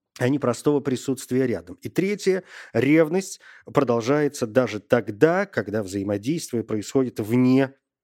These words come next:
прямой видимости. Понимаете, да? Это значит, что собаки не просто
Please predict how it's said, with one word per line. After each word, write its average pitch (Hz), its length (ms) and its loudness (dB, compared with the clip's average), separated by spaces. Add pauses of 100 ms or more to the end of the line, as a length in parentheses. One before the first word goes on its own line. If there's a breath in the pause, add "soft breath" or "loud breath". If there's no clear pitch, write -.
(160)
прямой 104 600 -2
видимости. 87 720 -12 (880)
Понимаете, 110 640 0
да? 143 340 -2 (480 soft breath)
Это 107 160 -6
значит, 101 540 -4 (220 loud breath)
что - 160 0
собаки 123 360 0
не 120 160 2
просто 165 680 2